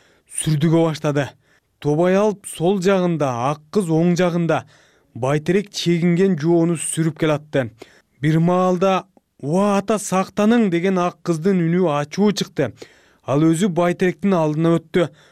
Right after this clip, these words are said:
Ошол замат ызгы учкан от жебенин болотучу ак кыздын алкымына мадалды.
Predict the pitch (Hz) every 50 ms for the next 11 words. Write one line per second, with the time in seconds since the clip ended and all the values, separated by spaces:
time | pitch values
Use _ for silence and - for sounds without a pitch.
0 | _ _ _ 117 127 135 135 175 175 180 170 170 196 190 214 220 214 220 - 147
1 | 147 160 160 170 175 226 226 202 196 190 - - - 208 208 208 202 190 143 147
2 | 147 160 202 208 208 _ - 190 190 180 185 185 185 202 196 165 143 147 170 190
3 | 202 196 - 202 196 196 - 202 220 220 202 - - _ _ _ _ _ _ _
4 | _ 120 156 175 - - _ - 190 185 160 143 156 180 185 180 - - _ _
5 | _ - - 139 156 165 - - 160 160 160 156 147 143 147 139 151 147 147 143
6 | 151